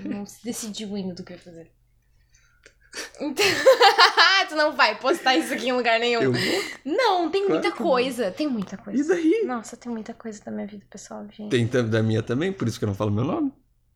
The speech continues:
Speaker 1: Tu vai cortar meu nome. Mas só fala minha
Speaker 2: Eu não
Speaker 1: voz.
Speaker 2: falei teu nome.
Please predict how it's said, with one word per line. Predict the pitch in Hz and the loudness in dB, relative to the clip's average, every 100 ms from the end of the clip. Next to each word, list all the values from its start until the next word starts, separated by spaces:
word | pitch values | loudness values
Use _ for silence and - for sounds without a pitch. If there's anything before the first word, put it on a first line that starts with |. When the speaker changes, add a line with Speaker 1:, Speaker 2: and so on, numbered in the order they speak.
| _ _ _ _ _ _ _ _ _ - - 320 - 339 - - - _ _ _ _ _ _ _ _ _ _ _ _ | _ _ _ _ _ _ _ _ _ -20 -10 -10 -6 -8 -4 -6 -6 _ _ _ _ _ _ _ _ _ _ _ _
Speaker 1:
Tu | _ | _
vai | 214 190 | -20 -20
cortar | 208 196 202 | -20 -20 -20
meu | 202 | -16
nome. | 190 190 190 | -14 -16 -18
Mas | 208 220 | -20 -18
só | - | -14
fala | 381 | -12
minha | 415 427 427 | -10 -8 -4
Speaker 2:
Eu | 156 | 0
não | 160 | 0
Speaker 1:
voz. | 165 | 0
Speaker 2:
falei | 170 160 | 0 0
teu | 147 | 0
nome. | 113 98 147 | -2 -2 -6